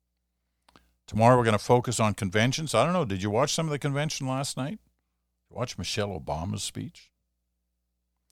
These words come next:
Tonight's gonna be an interesting lineup of people, too. So Bruce and I will have watched a couple of days of this, getting ready for the big finale two days,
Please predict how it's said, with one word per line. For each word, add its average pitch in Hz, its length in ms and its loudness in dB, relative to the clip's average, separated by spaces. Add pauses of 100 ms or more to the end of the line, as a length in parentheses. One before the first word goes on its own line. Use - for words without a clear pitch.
(340)
Tonight's 127 400 0
gonna 95 180 0
be 87 160 -4
an 85 80 -4
interesting 82 500 -6
lineup 78 380 -12
of 80 140 -18
people, 101 300 -14
too. - 320 -14 (1000)
So - 180 2
Bruce 156 320 2
and 180 80 2
I 147 140 8
will 139 160 2
have 107 100 0
watched 113 340 4
a 113 60 -8
couple 120 300 0
of 113 80 -4
days 101 280 -2
of 85 120 -8
this, 92 420 -4 (380)
getting 117 240 2
ready 110 240 0
for 104 100 -8
the 92 60 -6
big 98 400 -2
finale 101 520 0
two 143 240 -2
days, 82 520 -8